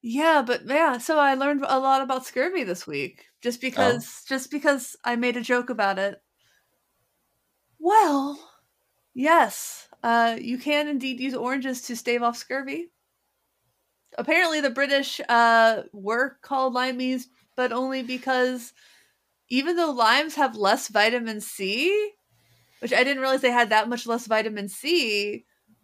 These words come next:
Speaker 1: they were used because they were cheaper.
Speaker 2: Mm.
Speaker 1: So the Brits just got a really good deal on limes, so that's why they gave them to their sailors, even though they weren't as good at staving off scurvy.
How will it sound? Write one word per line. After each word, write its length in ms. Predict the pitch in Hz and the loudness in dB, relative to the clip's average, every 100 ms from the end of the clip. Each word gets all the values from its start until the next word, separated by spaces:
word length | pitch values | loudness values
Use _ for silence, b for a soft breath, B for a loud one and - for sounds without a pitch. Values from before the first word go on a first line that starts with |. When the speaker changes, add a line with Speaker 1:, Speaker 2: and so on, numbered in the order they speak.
| _ _ - | _ _ 0
Speaker 1:
they 200 | 220 254 | 2 4
were 160 | 254 | 2
used 380 | 247 240 247 240 | 0 -2 -4 -4
because 260 | 254 254 226 | -2 -2 0
they 120 | 226 | 0
were 100 | 196 | -2
cheaper. 840 | 190 - 330 339 240 175 147 127 254 _ _ _ _ _ _ _ - | -4 -2 0 2 2 2 2 -2 -8 _ _ _ _ _ _ _ -2
Speaker 2:
Mm. 380 | 98 98 95 87 | 2 4 4 2
Speaker 1:
So 40 | |
the 80 | 226 | -2
Brits 280 | - 247 - | 0 -2 -2
just 140 | 240 | -2
got 120 | 262 | 0
a 80 | 220 | 0
really 260 | 208 220 220 | 0 0 -2
good 320 | 202 208 180 | -2 -4 -4
deal 340 | 202 208 247 277 | -8 -2 0 0
on 300 | 262 285 285 | 0 0 0
limes, 400 | 285 294 302 - | -2 -2 -4 -4
so 60 | 214 | -4
that's 160 | 220 | -2
why 140 | 240 220 | -4 -2
they 160 | 214 | -2
gave 260 | 208 202 196 | 0 0 -2
them 160 | 202 | -8
to 160 | 196 208 | -6 -6
their 160 | 190 190 | -6 -6
sailors, 480 | - 196 190 190 190 | -6 -6 -4 -4 -6
even 220 | 185 185 | -6 -6
though 120 | 180 | -4
they 120 | 175 | -2
weren't 440 | 170 175 170 180 - _ _ _ _ _ _ _ | -2 -4 -8 -12 -20 _ _ _ _ _ _ _
as 440 | - 170 156 175 - | -6 -2 -2 -4 -8
good 260 | - 170 | 0 0
at 200 | 170 - - | 0 -6 -10
staving 420 | - 175 165 160 | -6 -6 -6 -8
off 200 | 156 175 | -10 -12
scurvy. 800 | - - 90 - - - 120 226 | -14 -12 -10 -8 -8 -10 -10 -12